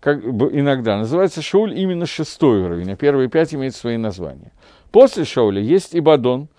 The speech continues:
который пятый уровень генома. На самом деле, всё это взято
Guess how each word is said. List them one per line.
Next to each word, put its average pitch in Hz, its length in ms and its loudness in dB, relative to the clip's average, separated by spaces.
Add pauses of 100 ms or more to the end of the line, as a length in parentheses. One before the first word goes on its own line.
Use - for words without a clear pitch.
(300)
который 151 300 2
пятый 202 580 4
уровень 160 380 4
генома. 101 560 -6 (500)
На 143 160 0
самом 233 380 2
деле, 107 480 -4
всё - 280 2
это 117 240 0
взято 92 540 -4